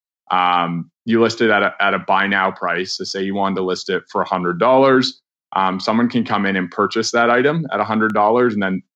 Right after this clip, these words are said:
the, the buyer always pays shipping, um, or they can make you an offer under it that you can accept, um, but that's at your discretion. But once the item sells, we give you a prepaid shipping label that's fully covered by the buyer,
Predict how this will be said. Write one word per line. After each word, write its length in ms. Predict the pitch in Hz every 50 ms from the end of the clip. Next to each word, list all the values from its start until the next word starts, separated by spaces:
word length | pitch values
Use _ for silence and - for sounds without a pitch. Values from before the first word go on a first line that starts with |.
| _ _
the, 120 | 104 104 95 - - _
the 100 | 113 104
buyer 440 | - 104 101 104 110 110 110 110 -
always 340 | 98 95 95 95 95 95 95
pays 300 | - - 98 95 95 95
shipping, 480 | - - 117 - 156 170 180 180 190 - _ - _ _ _ _ -
um, 240 | 202 202 202 214 -
or 100 | 135 139
they 140 | 135 131 127
can 140 | 135 127 120
make 200 | 120 117 113 120
you 120 | 117 110
an 60 | 104
offer 360 | 101 98 98 95 - 98 85
under 260 | 90 95 98 95 95 95
it 100 | 92 - - -
that 120 | 98 98
you 180 | 98 98 95 95
can 120 | - 101
accept, 540 | 92 87 - - - 87 90 87 - - - -
um, 280 | 95 90 87 87 87 85
but 100 | - 98
that's 220 | 98 98 92 - 110
at 100 | 98 87
your 180 | 90 87 85
discretion. 680 | 80 82 - - - 92 87 92 - 143 143 160 170 170 - _ _ _ _ _ _ _ _ _
But 80 | 123 117
once 340 | 113 120 135 156 165 -
the 160 | - 165 - -
item 300 | 113 113 110 110 110 101
sells, 600 | - - 101 90 92 95 110 120 113 110 - -
we 200 | 98 120 120 117
give 200 | 139 135 117 104
you 160 | 107 110 110
a 60 | 104
prepaid 500 | - - 104 101 92 - 98 98 95 85
shipping 380 | - - 92 82 92 87 87 85
label 300 | 82 82 82 87 87 85
that's 180 | 85 82 -
fully 320 | - - 120 113 113 113 107
covered 360 | - 107 98 92 101 95 85
by 140 | 92 90 90
the 80 | 90
buyer, 540 | 85 113 120 120 127 131 131 127 127 127